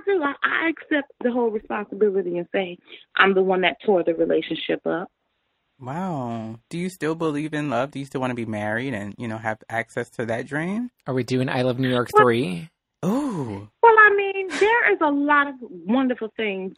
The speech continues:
Speaker 1: coming out in the future that will tell the story of my sordid love life and my past and the obstacles that I face right now and why I'm not successful in love. You know, my journey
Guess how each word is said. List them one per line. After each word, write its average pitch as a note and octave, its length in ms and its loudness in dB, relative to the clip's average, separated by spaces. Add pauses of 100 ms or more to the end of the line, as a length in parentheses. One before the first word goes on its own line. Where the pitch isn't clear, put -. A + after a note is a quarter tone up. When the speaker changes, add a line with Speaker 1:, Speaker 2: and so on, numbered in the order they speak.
Speaker 1:
coming G#3 280 -2
out F#3 260 -2 (320)
in G3+ 140 2
the G3+ 80 0
future E3 680 -4
that E3 280 4
will E3 460 4 (400)
tell D4 180 10
the A#3 140 2 (120)
story G3 400 4
of F3 120 4
my F#3 220 4 (180)
sordid G#3+ 360 0 (100)
love F3+ 360 4
life E3+ 460 -2
and F3+ 100 0
my F3 240 2
past F#3+ 460 0 (500)
and C#4+ 160 6
the C4 140 2 (160)
obstacles D#4 640 4
that C#4 140 0
I C4+ 100 -2 (100)
face C4+ 200 -4 (100)
right C4 260 -4
now B3 320 -2
and A3+ 240 -8
why C4 380 0
I'm C4 280 0
not C4+ 160 -2 (160)
successful F3 760 -6 (400)
in F#3 300 6
love. D#3 340 4
You G#3+ 140 4
know, A3 100 8
my A3+ 220 6
journey A3+ 680 -2